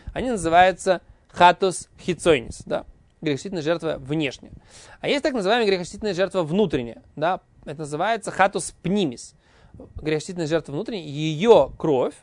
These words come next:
этих жертв, требуется принести на золотой жертвенник, который находится в шатер, и, э, должен быть, э, окро-, нужно окропить, э, парохит, да, м, занавес, который разделяет между св-, между святая святых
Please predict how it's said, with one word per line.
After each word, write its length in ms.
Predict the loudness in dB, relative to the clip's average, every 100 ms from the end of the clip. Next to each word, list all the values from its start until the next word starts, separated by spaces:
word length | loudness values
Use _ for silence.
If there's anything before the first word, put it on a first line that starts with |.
| _
этих 280 | -10 -8 -6
жертв, 360 | -2 -4 -4 -8
требуется 720 | -2 0 4 2 2 -8 -8 -10
принести 500 | -6 -4 -4 -2 -2
на 240 | 0 2 2
золотой 300 | 2 0 2
жертвенник, 340 | 0 0 -4
который 220 | -4 -6
находится 460 | -6 -6 -6 -6 -10 -14 -20 _
в 60 | -2
шатер, 400 | 0 6 6 6 -2 -18 -8
и, 260 | -6 -6 -6
э, 480 | -2 -2 -2 -4 -10
должен 320 | -4 -2 0
быть, 200 | -4 -8 -6
э, 840 | -4 -2 -2 -4 -4 -6 -10 -10
окро-, 320 | -8 -6 -8 -10
нужно 580 | -14 -14 -8 -6 -4
окропить, 500 | -2 0 0 -4 -10 -16 _ _ _ _ _ -18
э, 580 | -8 -4 -2 0 -2 -4 _ 4
парохит, 420 | 8 8 6 -4 -4
да, 320 | 0 0 -2
м, 580 | -6 -12 -12 -12 -14 -18 _ _ -20 _ _ 4
занавес, 360 | 10 12 10
который 280 | 0 -2 0
разделяет 400 | 0 2 4 4
между 160 | 0 -12
св-, 260 | -18 -16
между 500 | -12 -10 -8 -8 -8
святая 280 | -12 -10 -8
святых 280 | -8 -12 -14